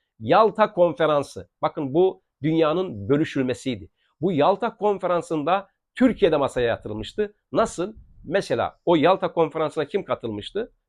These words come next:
Bin dokuz yüz kırk beşli yıllarda. Şimdi düşman gibi gözüken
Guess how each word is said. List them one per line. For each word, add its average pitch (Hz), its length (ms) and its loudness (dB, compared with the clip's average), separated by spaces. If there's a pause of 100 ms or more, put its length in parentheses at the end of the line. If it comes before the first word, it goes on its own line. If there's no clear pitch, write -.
Bin 131 100 -6
dokuz 123 160 -6
yüz 110 120 -14
kırk - 200 -12
beşli 113 260 -6
yıllarda. 107 580 -4 (340)
Şimdi 160 320 -8
düşman 190 460 -2
gibi 139 200 0
gözüken 151 600 -2